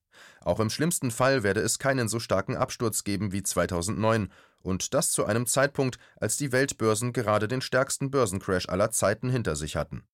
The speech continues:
Vom zwanzigsten zweiten bis dreiundzwanzigsten dritten war der S and P five hundred um ein Drittel eingebrochen. Kurz, die Prognose des Sachverständigenrates von Ende März war nicht sehr sachverständig.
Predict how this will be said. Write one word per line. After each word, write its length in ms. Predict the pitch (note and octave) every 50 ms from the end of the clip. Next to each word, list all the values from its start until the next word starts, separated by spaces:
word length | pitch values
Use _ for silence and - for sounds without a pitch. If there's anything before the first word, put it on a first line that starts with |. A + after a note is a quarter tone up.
| _ _ _ _ _ _ _ _ _ _ _ _ _ -
Vom 300 | - - G#2+ G2 F#2+ F#2
zwanzigsten 540 | - - A#2+ C3+ D#3 - D3+ C3 - - A2
zweiten 420 | - - - A2+ C3+ - A#2+ G#2
bis 180 | F2 E2 - -
dreiundzwanzigsten 680 | F#2 F#2+ G#2+ G#2+ G2+ - - F2+ F2 G2+ G#2 - A#2 A#2
dritten 420 | A2 A#2+ C3+ - C3 B2 A#2+ A#2
war 200 | - G2+ A2+ A#2
der 220 | A2+ A2+ A2 G#2+ -
S 160 | D3 D#3 -
and 160 | C3 A#2 A#2
P 160 | - D3 D3
five 320 | C#3 - A2+ G2 G2+ - -
hundred 480 | A#2+ A#2 A#2+ A#2 A2+ A2 - - - - -
um 160 | A#2+ B2 -
ein 180 | - C3+ D3+
Drittel 320 | C3 A2+ A#2 A2+ - A2 A#2
eingebrochen. 720 | - A2+ B2+ B2+ A#2+ A2 F#2 F#2 F#2 - F#2+ E2+ D#2 - _ _ _ _ _ -
Kurz, 500 | - D3 C#3 D3+ - - - - - - _ _ -
die 160 | A2+ C3 C3+
Prognose 500 | - - C3 B2+ C#3+ D3+ E3+ E3 D3+ C3+
des 200 | G#2+ E2+ D#2+ -
Sachverständigenrates 1120 | - A2+ A2 - - A2 - - A2 A2 A2 G#2 A2+ A2 G2+ A2 A#2+ A#2 C3 A#2 A2+ - -
von 200 | - F#2+ F#2+ F#2
Ende 220 | A2+ C3+ B2 A2+
März 400 | G#2 A2 A2+ A#2 A#2 A2 - -
war 180 | - B2+ C#3+ C#3+
nicht 260 | C3 G#2+ E2+ - -
sehr 180 | - G#2 A2 A#2
sachverständig. 840 | A2+ F#2+ F2 - - F2 E2 - - E2 D2+ C#2 C#2 - - -